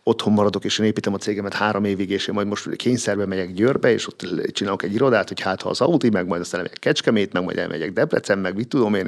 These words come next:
Tehát valahol, valahol nekem ez a, ez a mozgásba legyek, meg, meg utazzak, meg mit tudom, ez nekem mindig fontos volt. Tehát én elmentem egyszer nyugdíjba kétezer-tizenkettőbe, tehát úgy gondoltam, hogy én elértem, amit akartam, köszönöm szépen, kapok hevi-,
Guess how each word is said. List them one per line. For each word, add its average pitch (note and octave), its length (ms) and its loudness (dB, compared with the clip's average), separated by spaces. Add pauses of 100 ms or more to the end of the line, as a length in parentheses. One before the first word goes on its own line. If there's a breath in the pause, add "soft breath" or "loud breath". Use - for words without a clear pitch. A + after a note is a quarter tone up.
(800 loud breath)
Tehát - 220 -6
valahol, G2+ 480 2
valahol G2 480 2
nekem F#2+ 320 -2
ez F#2+ 160 -2
a, G2 360 0
ez G2 180 -6
a G2+ 60 -2
mozgásba G2 580 0
legyek, F#2 360 0
meg, F2+ 640 0
meg F2+ 220 -2
utazzak, F#2 640 0
meg F#2 120 -2
mit G2+ 100 -4
tudom, F#2 180 -2
ez F2+ 60 -6
nekem - 220 -6
mindig G2+ 260 2
fontos G2 360 0
volt. G#2 140 2
Tehát - 440 -6
én A2 100 0
elmentem G#2+ 360 0
egyszer G#2 220 -2
nyugdíjba G#2+ 340 0
kétezer-tizenkettőbe, F#2+ 1160 -4
tehát - 360 -6
úgy G#2+ 100 4
gondoltam, G2 420 -2
hogy G2+ 100 -2
én G2 140 -2
elértem, G2 380 -2
amit F#2 180 -4
akartam, G#2 380 0
köszönöm F#2 300 -4
szépen, G#2+ 340 0
kapok G2+ 280 0
hevi-, G#2 240 0